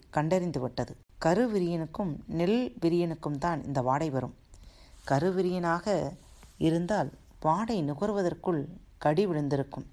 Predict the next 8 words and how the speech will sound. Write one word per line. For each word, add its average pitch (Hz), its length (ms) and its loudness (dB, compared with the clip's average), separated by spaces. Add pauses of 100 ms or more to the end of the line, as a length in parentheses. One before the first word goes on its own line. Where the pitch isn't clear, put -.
(640)
இது 147 240 0
நிழல் 180 420 2
விரியன்தான். 139 500 0 (460)
அதனால்தான் 190 800 2
நடக்க 208 360 0
விட்டு 190 200 -2
வந்து 147 220 0
கொண்டிருக்கிறது. 135 600 -2